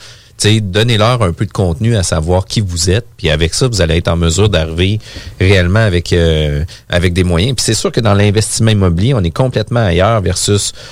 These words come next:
du résidentiel, et cetera. Parce qu'on est plus cartésien, on est plus sur des chiffres, on est plus sur des rendements. Euh, mais tu sais, c'est quand même important de pouvoir, euh, mettre la table immédiatement sur qui qu'on est.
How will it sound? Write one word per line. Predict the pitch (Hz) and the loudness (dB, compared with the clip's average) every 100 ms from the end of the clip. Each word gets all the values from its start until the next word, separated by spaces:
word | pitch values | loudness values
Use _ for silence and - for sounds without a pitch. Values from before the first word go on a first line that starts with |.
| - | -14
du | - 98 | -4 0
résidentiel, | 92 85 90 82 76 117 101 | 2 0 2 2 2 0 0
et | |
cetera. | 85 87 82 82 117 | 0 -2 0 0 0
Parce | 82 78 | 0 -2
qu'on | - 82 82 | -2 0 2
est | 85 | 0
plus | - 110 113 | -2 -2 -2
cartésien, | - 98 - 98 85 107 107 | 0 0 2 2 2 2 2
on | |
est | 82 | 0
plus | 76 107 | -2 -2
sur | - 90 | -2 -2
des | 85 82 | 0 0
chiffres, | - 110 107 | 0 0 0
on | 85 | -2
est | 76 | -2
plus | 76 107 | -2 -2
sur | - 87 | -2 -4
des | 85 85 | 0 0
rendements. | 80 92 95 87 82 98 156 - - - - | 0 0 2 2 2 2 0 -6 -20 -20 -6
Euh, | 85 82 80 | 0 2 2
mais | 80 85 | 2 2
tu | 80 117 | 0 0
sais, | 120 | 0
c'est | 95 | -2
quand | 85 87 | 0 0
même | 95 107 | 2 2
important | 98 90 87 - 123 | 0 0 -2 0 -2
de | |
pouvoir, | 123 92 87 92 104 104 - - - - - - | 0 0 2 4 2 0 -4 -14 -20 -20 -10 -2
euh, | 82 80 | 2 2
mettre | 82 107 - | 2 0 0
la | 92 | -2
table | 80 113 113 95 | -2 0 0 0
immédiatement | 92 101 101 87 - 107 113 | 0 0 0 -2 0 -2 -2
sur | - - | -4 -4
qui | - | -4
qu'on | 101 101 85 82 | 0 0 2 2
est. | 95 | 0